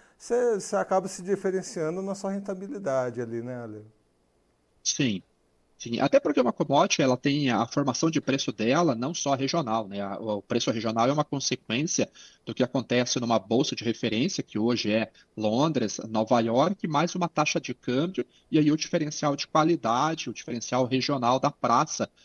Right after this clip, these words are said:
Speaker 2: aonde está sendo comercializado esse cacau. Então, quando nós vemos um câmbio dando uma oportunidade hoje subindo,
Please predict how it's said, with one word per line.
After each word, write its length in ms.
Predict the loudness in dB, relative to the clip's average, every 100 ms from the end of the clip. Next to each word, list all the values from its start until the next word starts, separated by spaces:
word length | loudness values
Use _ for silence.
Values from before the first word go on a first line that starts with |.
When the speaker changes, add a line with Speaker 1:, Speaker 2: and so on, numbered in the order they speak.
| _ _
Speaker 2:
aonde 380 | -4 -2 -2 -2
está 160 | -6
sendo 220 | -4 -6
comercializado 580 | -4 -6 -4 -2 0 0
esse 160 | 0 -2
cacau. 420 | -2 2 2 0 -8 -20
Então, 300 | 0 2 2
quando 220 | 2 2 4
nós 140 | 4
vemos 220 | 2 0
um 160 | -4 -8
câmbio 480 | -2 0 2 0 -4
dando 260 | -4 -4
uma 120 | -4
oportunidade 880 | -2 -2 -2 -4 0 2 2 0 -4
hoje 240 | -2 -4 -2
subindo, 680 | -2 -2 -2 0 0 -4